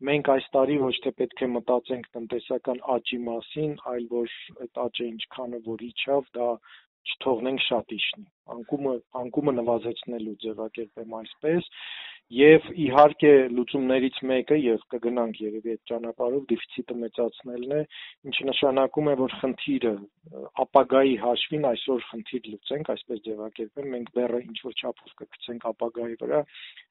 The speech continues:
որտեվ կարճաժամկետ շոկը իրոք շատ մեծ է, միջնաժամկետ, միջնաժամկետ չէ, հա, սենց ասեմ, մեկ, մեկ ու կես եռամսյակ հաստատ շատ ուժեղ շոկ է ապրելու տնտեսությունը,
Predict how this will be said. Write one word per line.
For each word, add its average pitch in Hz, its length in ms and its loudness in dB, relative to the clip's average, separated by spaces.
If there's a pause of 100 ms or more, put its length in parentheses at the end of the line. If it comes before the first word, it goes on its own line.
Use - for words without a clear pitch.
որտեվ 123 320 0
կարճաժամկետ 127 880 4
շոկը 135 380 0
իրոք 120 320 0
շատ 117 280 -4
մեծ 117 300 -6
է, 143 120 6 (420)
միջնաժամկետ, 123 960 0 (440)
միջնաժամկետ 143 800 4
չէ, - 160 0
հա, 120 160 0 (120)
սենց 123 300 -10
ասեմ, 120 320 -2 (460)
մեկ, 151 240 4
մեկ 135 220 0
ու 135 80 -4
կես 139 240 4
եռամսյակ 120 760 2
հաստատ - 540 -8
շատ 117 260 -8
ուժեղ 113 280 -6
շոկ - 300 -6
է 113 40 -6
ապրելու 113 420 -10
տնտեսությունը, 156 840 -2